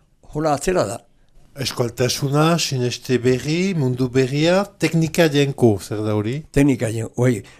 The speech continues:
Speaker 1: jenk-, jenko bat behar da beti, eh? Orduan, uste izan dute maiatzaekin jenkoa hila zutela.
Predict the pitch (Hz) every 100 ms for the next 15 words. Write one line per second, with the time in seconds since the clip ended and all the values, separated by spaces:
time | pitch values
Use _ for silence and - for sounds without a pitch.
0 | _ _ - - 135 123 113 135 143 143
1 | 131 110 139 120 104 98 - 85 147 -
2 | _ _ _ _ _ - 110 123 101 -
3 | - _ - _ _ 123 - 147 135 117
4 | 120 - 156 127 110 101 123 117 - 117
5 | 120 147 117 123 120 - 131 101 95 _
6 | _ - 151 156 147 147 139 123